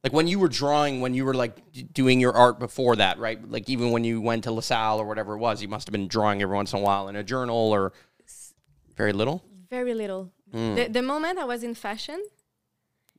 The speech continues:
Speaker 2: I
Speaker 1: Yes.
Speaker 2: really was dis-, disconnected from myself.
Speaker 1: See, here I can start to see the art being a little bit different. It's still got a
Speaker 2: Yeah.
Speaker 1: similar style, but this is definitely more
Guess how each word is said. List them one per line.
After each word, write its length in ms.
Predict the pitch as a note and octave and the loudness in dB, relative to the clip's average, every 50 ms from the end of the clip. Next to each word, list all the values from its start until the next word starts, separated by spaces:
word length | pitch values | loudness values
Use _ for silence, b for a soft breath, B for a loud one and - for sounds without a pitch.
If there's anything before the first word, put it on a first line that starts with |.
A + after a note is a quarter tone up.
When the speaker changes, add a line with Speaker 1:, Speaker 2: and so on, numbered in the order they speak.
| _ _ | _ _
Speaker 2:
I 80 | G#3 G#3+ - G#3+ | -6 -6 -4 -4
Speaker 1:
Yes. 80 | A3+ | -4
Speaker 2:
really 260 | A#3 B3 B3 B3+ C4 | -4 -4 -6 -6 -6
was 220 | A#3+ A#3 G#3+ G#3 F#3+ | -6 -6 -6 -6 -8
dis-, 160 | G3+ G#3+ - | -12 -18 -20
disconnected 640 | _ G3 G#3+ - _ - A3 G3+ G3 G3 - G3+ F#3+ F#3 | _ _ -20 -20 _ -14 -10 -8 -8 -8 -8 -10 -14 -20
from 180 | _ G3 G3 | _ -20 -20
myself. 360 | F#3+ F3+ F#3 _ _ _ _ _ _ _ _ _ _ _ _ _ _ _ _ _ | -20 _ _ _ _ _ _ _ _ _ _ _ _ _ _ _ _ _ _ _
Speaker 1:
See, 160 | _ - - | _ -8 -6
here 240 | G2 - D#3+ F3 F#3 | 2 4 6 8 8
I 60 | E3 | 8
can 160 | C#3+ - C3+ - | 6 2 0 -2
start 280 | - - C#3 C3+ B2 B2 | 0 2 2 2 2 0
to 60 | A2+ | -4
see 200 | - - B2+ A#2+ | -4 -4 -4 -4
the 160 | G#2+ A2 - | -4 0 4
art 200 | A#2 A#2+ A#2 G#2 G#2+ | 6 6 6 6 4
being 180 | B2 G#2+ G#2+ | 2 2 2
a 40 | G#2+ | 0
little 360 | G#2+ G#2+ A2 A2+ A#2 A#2 A#2 | 0 0 2 4 4 4 4
bit 220 | G2+ F2+ G#2 - - | 4 0 -2 -4 -4
different. 340 | F2+ E2+ - - A1+ - - _ _ | -6 -6 -6 -8 -12 -12 -14 _ _
It's 100 | - - | -6 0
still 160 | - - A#3+ B3 | 8 8 8 8
got 140 | A#3+ A3+ | 8 6
a 80 | F#3+ - | 2 2
Speaker 2:
Yeah. 60 | - A#3 | 0 0
Speaker 1:
similar 220 | F#3 E3 D3+ C#3 | 2 2 2 2
style, 420 | - - - F3 D3+ C#3 B2 A2 G#2 | 0 0 2 4 6 6 6 4 2
but 160 | - B2+ G#2 | -2 -2 -2
this 140 | D3 C3+ C#3 | -2 -2 -2
is 80 | C#3 A2+ | 2 4
definitely 280 | D#3 D3 B2+ C#3 C3+ | 6 6 6 4 0
more 440 | B2 B2 B2 A#2+ A#2+ A#2+ A#2 A2 - | -2 0 0 0 0 0 0 -2 -4